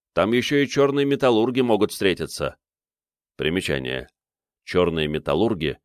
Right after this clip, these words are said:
жуткие порождения помутнения. Нечто вроде зомби, обитающие только на металлургической фабрике. Конец примечания. "Значит так", огляделась Осица. "Длинных прутьев нам здесь не нарезать,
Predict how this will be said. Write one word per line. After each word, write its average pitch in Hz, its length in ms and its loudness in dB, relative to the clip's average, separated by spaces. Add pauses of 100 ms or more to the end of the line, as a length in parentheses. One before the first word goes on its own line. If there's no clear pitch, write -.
(220)
жуткие 131 520 -2
порождения 95 640 2
помутнения. 80 840 -4 (420)
Нечто 98 400 0
вроде 92 300 2
зомби, 85 500 0 (260)
обитающие 104 720 0
только 90 460 0
на 92 140 -8
металлургической 87 840 -2
фабрике. 71 580 -4 (560)
Конец 85 380 -2
примечания. 71 800 -4 (840)
"Значит 147 600 -6
так", - 420 -4 (180)
огляделась 85 720 0
Осица. 80 600 -6 (420)
"Длинных 156 460 -2
прутьев 175 420 -2
нам 135 200 -2
здесь 120 300 -2
не 110 100 0
нарезать, 98 560 0